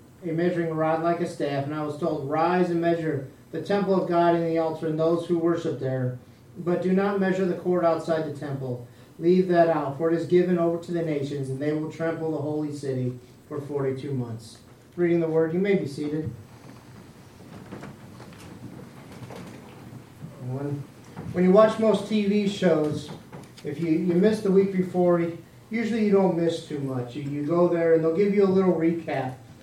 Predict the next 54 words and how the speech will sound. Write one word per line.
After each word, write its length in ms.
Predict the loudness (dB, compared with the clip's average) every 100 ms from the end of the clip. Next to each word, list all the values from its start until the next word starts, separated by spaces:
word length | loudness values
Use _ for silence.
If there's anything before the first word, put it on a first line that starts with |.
| -6
of 180 | 0 2
about 300 | 4 2 4
thirty 200 | 4 4
seconds 480 | 2 0 0 -4 -4
of 180 | -6 -4
last 380 | -2 -2 -2
week 200 | -4 -6 -6 -12
on 160 | -8 -2
this 180 | 0 -2
show. 280 | -6 -8 -8 -14 -18 -20 -18
And 80 | -8
then 140 | -4 -2
they'll 100 | -2
show 180 | 4
you 120 | 4 4
the, 180 | 2
the, 340 | 0 0 -2 -4 -10 -2
the 80 | 4
moments 380 | 6 6 4
that 140 | 4 6
really 220 | 8 6
matter. 460 | 6 2 2 0 -2
And 120 | -2
of 80 | 0
course 160 | 0 4
that 160 | 4
makes 240 | 4 4 0
me 100 | -2
think, 320 | 0 0 0
like, 140 | -2 -4 -10 -18 -20 -20 -6
I 60 | 2
really 180 | 4
don't 180 | 6 6
need 120 | 6
to 80 | 4
watch 280 | 2 2 0
thirty 220 | -2 -2
seconds 380 | -2 -2 -2 -6
of 80 | -8
a 40 |
T 140 | -4 -4
V 140 | -4
show 220 | -4 -4
to 80 | -4
get 240 | -4 -6 -6
what 160 | -6
really 220 | -4 -4
matters, 440 | -2 -2 -2 -4 -8
what 140 | -10
they're 80 | -8
trying 280 | -8 -6 -6
to 60 | -6
tell 160 | -6
you. 140 | -6